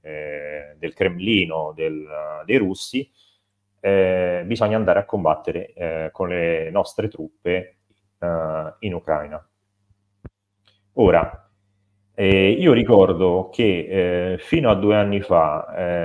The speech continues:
eh, la Russia aveva dei rapporti amichevoli con l'Europa, aveva degli scambi, eh, mol-, diversissimi scambi commerciali. Lasciamo perdere adesso il discorso energetico con la fornitura di gas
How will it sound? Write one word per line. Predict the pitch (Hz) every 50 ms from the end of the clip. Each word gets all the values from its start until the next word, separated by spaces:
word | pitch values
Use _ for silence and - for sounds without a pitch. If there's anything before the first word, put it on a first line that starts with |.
| 82 78
eh, | - -
la | 123 147
Russia | 143 - 160 - - - - 80 80 82 80 80 80 - - _ _ -
aveva | 127 131 123 104 90 85 85 85
dei | 87 98 95 98
rapporti | 104 101 - - - - - - - _ _ - 165 - 165 165 - -
amichevoli | 120 113 110 101 90 - 147 139 98 82 80 82
con | 80 85 80 80
l'Europa, | 80 80 76 78 76 76 73 - 76 73 71 _ _ _ _ _ _ -
aveva | 101 117 135 123 104 90
degli | 85 87 85 87
scambi, | 85 - - - 104 101 95 90 87 87 85 80 80 78 78 78 78
eh, | - 82 80 80 80 78 78 78 76 76 76 76 78 78 _ _ _ _
mol-, | 92 95 95 92 -
diversissimi | 98 104 101 98 98 - - - 208 - - - 95 87 85
scambi | - - - 101 92 87 87 85 85 82
commerciali. | - 95 90 85 87 87 85 - - - 87 80 78 76 73 73 73 78 78 - _ _ _ _ _ _ _ _ _
Lasciamo | - - - - 170 190 190
perdere | 139 131 120 104 104 101 98
adesso | 98 95 - - -
il | 92
discorso | 85 95 90 - - 98 92 - - - 90 92 92
energetico | 90 87 87 87 - - 95 90 87 85 82 82 82 - 85 82 85 82 - _ _ _ _ _ _ _
con | - - 92
la | 90 87
fornitura | - 95 90 90 92 90 90 92 92 87
di | 87 85
gas | 85 92 92 85 85 - - -